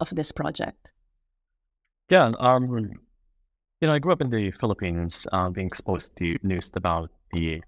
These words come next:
Speaker 2: violent, protracted conflicts across the southern region in Mindanao. And my grandparents loved watching the six o'clock evening news, and there will be news about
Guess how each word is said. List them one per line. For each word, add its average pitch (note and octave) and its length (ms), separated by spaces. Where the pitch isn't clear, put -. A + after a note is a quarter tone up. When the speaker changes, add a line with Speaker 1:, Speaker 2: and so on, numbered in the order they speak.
Speaker 2:
violent, F#2 520
protracted F#2 400
conflicts E2+ 420
across - 400
the - 140
southern F2+ 240
region F2 480
in F2 180
Mindanao. E2+ 540
And F#2 400
my A2 140
grandparents B2+ 580
loved G#2+ 240
watching F#2 480
the F#2 80
six - 200
o'clock - 300
evening F2+ 260
news, F2 320
and F#2 220
there G#2 80
will G2+ 100
be G2+ 140
news G2 280
about F2 300